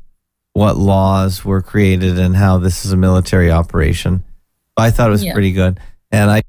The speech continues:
Speaker 1: just
Speaker 2: That
Speaker 1: thought
Speaker 2: ma-, it makes sense. Yeah.
Speaker 1: Yeah. So that, and that I saw you on one of the posts, or I think, uh, you were somehow interfacing with one of their posts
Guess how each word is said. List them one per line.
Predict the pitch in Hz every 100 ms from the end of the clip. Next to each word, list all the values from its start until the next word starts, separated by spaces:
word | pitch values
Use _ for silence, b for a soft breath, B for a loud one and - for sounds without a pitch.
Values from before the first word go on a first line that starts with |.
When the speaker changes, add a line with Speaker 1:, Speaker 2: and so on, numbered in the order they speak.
| - 107
Speaker 1:
just | 123
Speaker 2:
That | 117
Speaker 1:
thought | -
Speaker 2:
ma-, | 277 277
it | 285
makes | 294 285 -
sense. | 180 160 - - - 294
Yeah. | 220 -
Speaker 1:
Yeah. | 147 107 87 87 - _ _ _ _ _ -
So | 123
that, | 135 135 117 - 50
and | 101 120
that | 123 123 110
I | 120
saw | - 127 117
you | 110 113 113
on | 107 104 104 101 98
one | 101 101
of | 92
the | 90
posts, | - 104 101 - - - -
or | 95 98 92 90 b - _ -
I | 92
think, | 98 101 98 92 -
uh, | 92
you | 92 95
were | 92
somehow | 90 - 98 98
interfacing | 95 98 98 - 98 90 101
with | 92 90
one | 98 92
of | 90
their | 90
posts | 82 98 92 90 -